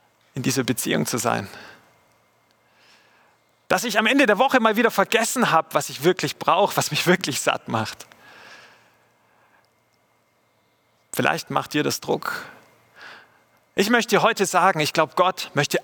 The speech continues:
alles andere, als dir Druck zu machen. Ganz im Gegenteil, er möchte dir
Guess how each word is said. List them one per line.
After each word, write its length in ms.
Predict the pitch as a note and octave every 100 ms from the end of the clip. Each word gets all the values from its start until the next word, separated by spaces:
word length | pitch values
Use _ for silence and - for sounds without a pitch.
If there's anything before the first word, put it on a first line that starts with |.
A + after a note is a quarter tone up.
| -
alles 360 | G#3 A3 G#3+
andere, 640 | - E3+ F3+ D#3 B2+ A2 G#2+ - _ _ _ - _
als 240 | B2 -
dir 180 | - C#3
Druck 340 | C3 - -
zu 120 | - B2+
machen. 420 | A#2 - G#2 G#2 - -
Ganz 240 | F3 F3+
im 120 | E3
Gegenteil, 680 | F#3+ F#3+ F#3+ - A#2 A#2 A2+ -
er 160 | E3
möchte 320 | E3 D#3+ -
dir 440 | B2 C#3 D3 C3+